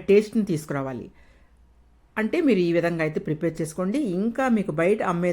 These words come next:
దానికంటే కూడా మంచిగా టేస్ట్ అయితే వస్తుందండి. మనం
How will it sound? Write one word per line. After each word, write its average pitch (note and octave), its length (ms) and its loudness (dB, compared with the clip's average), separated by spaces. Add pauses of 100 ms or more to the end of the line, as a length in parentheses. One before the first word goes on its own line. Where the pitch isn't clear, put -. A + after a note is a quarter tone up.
దానికంటే D#3 560 -6
కూడా C4+ 140 -4 (100)
మంచిగా F#3+ 640 -4 (560)
టేస్ట్ F3 340 0
అయితే D#3+ 220 -2
వస్తుందండి. D#3 500 -2 (140)
మనం E3 160 -2